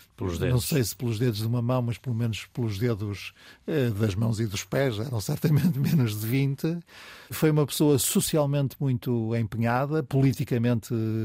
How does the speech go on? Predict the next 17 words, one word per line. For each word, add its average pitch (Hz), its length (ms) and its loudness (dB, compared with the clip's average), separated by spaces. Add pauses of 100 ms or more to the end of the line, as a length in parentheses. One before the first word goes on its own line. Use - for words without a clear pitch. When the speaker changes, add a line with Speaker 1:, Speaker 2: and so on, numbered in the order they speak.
(180)
Speaker 2:
empenhada, 113 520 0
com 135 200 2
um 123 60 2
percurso, 135 420 0
aliás, 120 280 2
de 95 80 -2
aprendizagem. 117 760 0
Ela 113 160 0
foi 113 260 -2 (340)
procuradora 120 580 2
à 110 40 0
Câmara 117 300 -2
Corporativa, 123 720 -2
foi 113 200 -2
depois 120 300 0
a 117 80 2
primeira 120 640 0